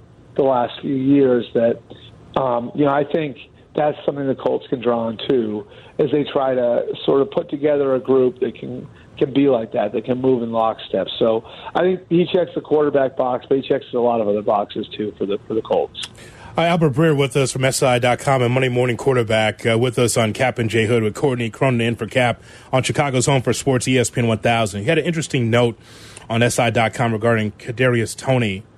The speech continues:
Speaker 2: Uh, can you talk about that a little bit, Albert? Because
Speaker 1: Yeah.
Speaker 2: it, it sounds like, like the, ultimately it's, it's Ryan Poles and a sixth round pick for
Speaker 1: Yeah.
Speaker 2: Toney.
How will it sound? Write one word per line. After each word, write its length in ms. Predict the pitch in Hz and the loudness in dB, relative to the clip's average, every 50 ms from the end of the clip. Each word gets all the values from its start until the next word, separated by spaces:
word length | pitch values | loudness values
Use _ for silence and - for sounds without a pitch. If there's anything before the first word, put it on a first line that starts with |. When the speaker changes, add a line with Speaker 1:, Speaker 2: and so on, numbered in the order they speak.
| - - - - - | -20 -20 -20 -16 -10
Speaker 2:
Uh, 100 | - 127 | -8 -6
can 160 | 107 - 151 170 | -2 2 4 4
you 140 | 196 208 | 4 4
talk 240 | 160 - - 175 175 | 2 0 -2 -2 0
about 240 | 160 165 160 156 - | 0 0 0 0 0
that 160 | 160 156 151 | 0 0 0
a 20 | 135 | 0
little 240 | 143 147 147 147 | 2 2 2 2
bit, 220 | 135 131 139 139 117 | 2 2 0 0 0
Albert? 340 | 127 135 139 123 139 127 120 | 0 0 0 2 0 0 0
Because 560 | 131 120 - 143 131 127 123 117 - - - - | -4 -4 0 2 2 2 2 0 -2 -6 -6 0
Speaker 1:
Yeah. 320 | 170 170 165 156 147 127 143 | 2 2 4 4 4 2 2
Speaker 2:
it, 100 | 147 131 | 0 0
it 100 | 139 139 | 0 0
sounds 360 | - - 170 190 202 170 - | 0 0 2 2 2 2 2
like, 300 | 165 151 143 135 - - | 2 2 2 0 -2 -2
like 240 | 131 127 127 120 - | -2 0 0 0 0
the, 120 | 135 117 - - - 139 131 120 - - - | -2 -4 -4 -6 -12 -12 -12 -12 -10 -4 0
ultimately 560 | 151 190 180 - 185 156 143 139 135 135 131 | 0 0 2 2 2 2 2 2 2 2 2
it's, 320 | 120 107 - - - - - - - - - - - - | 0 -2 -4 -6 -10 -10 -12 -16 -20 -20 -20 -18 -4 -2
it's 280 | 139 123 - - - | -2 0 0 -2 0
Ryan 260 | 127 139 151 156 156 147 | 2 2 4 4 2 2
Poles 300 | - 165 160 160 151 139 | 0 0 0 0 0 -2
and 80 | 139 | -4
a 40 | 123 | -4
sixth 280 | - - 170 151 - - | -2 -2 -2 -2 0 0
round 240 | 147 143 170 123 | 2 2 2 0
pick 200 | - - 160 156 | 0 0 -2 -2
for 120 | - - 135 - | 0 -2 -2 0
Speaker 1:
Yeah. 120 | - - | 2 2
Speaker 2:
Toney. 340 | 151 160 139 113 104 101 | 2 2 0 -2 -6 -8